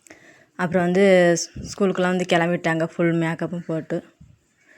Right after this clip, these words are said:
அப்புறம் தம்பியையும் குளிக்கலாம் ஊத்தி விட்டுட்டு, அவங்களையும் வந்து ரெடி பண்ணி விட்டுட்டேன். அக்கா வந்து ஸ்கூலுக்கு போகவும், அவங்களுக்கு என்ன சொல்றது, எப்-, அ, ஒரே அழுக. அப்புறம் எப்படியோ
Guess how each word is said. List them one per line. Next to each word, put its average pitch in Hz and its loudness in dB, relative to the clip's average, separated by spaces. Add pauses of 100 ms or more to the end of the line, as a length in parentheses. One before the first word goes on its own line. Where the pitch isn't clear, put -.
(1160)
அப்புறம் 226 4
தம்பியையும் 240 4
குளிக்கலாம் 226 2
ஊத்தி 214 0
விட்டுட்டு, 208 2
அவங்களையும் 208 4
வந்து 202 -4
ரெடி 196 -2
பண்ணி 190 -2
விட்டுட்டேன். 180 -4 (1700)
அக்கா 240 2
வந்து 226 0
ஸ்கூலுக்கு 233 2
போகவும், 214 4
அவங்களுக்கு 190 2
என்ன 180 2
சொல்றது, 185 2 (200)
எப்-, - -6
அ, 170 -2 (680)
ஒரே 170 6
அழுக. 202 4 (420)
அப்புறம் 180 -6
எப்படியோ 190 -2